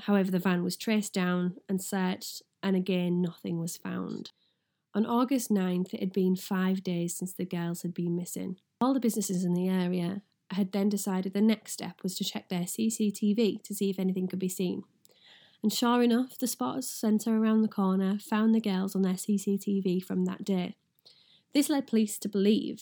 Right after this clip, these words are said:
that they were planning to meet somebody, for example, through an online chat room.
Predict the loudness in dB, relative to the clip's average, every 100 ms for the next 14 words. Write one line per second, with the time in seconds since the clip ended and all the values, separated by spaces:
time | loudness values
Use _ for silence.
0 | -6 -4 2 2 2 2 2 4 4 6
1 | 6 6 2 -2 -2 -4 -6 -8 -10 _
2 | _ _ _ 2 4 4 2 2 0 0
3 | -2 2 2 4 2 0 -2 -4 -2 -2
4 | -4